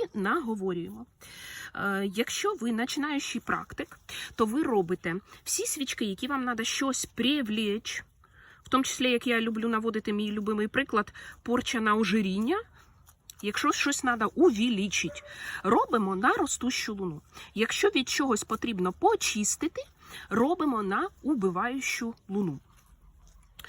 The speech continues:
В новолунні, м, вважається в більшості практики, в більшості традицій, це як пуста луна, ми просто відпочиваємо. Звичайно, що є такі дні, як двадцять дев'ятий, наприклад, лунні сутки,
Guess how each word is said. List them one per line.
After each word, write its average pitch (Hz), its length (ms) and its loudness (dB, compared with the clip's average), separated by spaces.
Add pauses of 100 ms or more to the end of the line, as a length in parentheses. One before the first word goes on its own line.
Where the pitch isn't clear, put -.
(220)
В 220 80 2
новолунні, 269 600 4
м, 196 160 0 (340)
вважається 190 680 2
в 180 80 -8
більшості 180 600 -4 (400)
практики, 269 560 2
в - 20 -4
більшості 196 500 -4
традицій, 226 480 -2
це - 160 -4
як 220 140 -4
пуста 240 320 -2
луна, 190 340 0
ми 254 100 2
просто - 320 -4
відпочиваємо. 165 760 -8 (540)
Звичайно, 233 480 0
що 226 160 -2
є 220 180 -4
такі 208 220 -10
дні, 202 180 -2
як 180 160 -2
двадцять 190 280 -6
дев'ятий, 190 360 -2
наприклад, 180 520 -4
лунні 190 300 0
сутки, - 440 0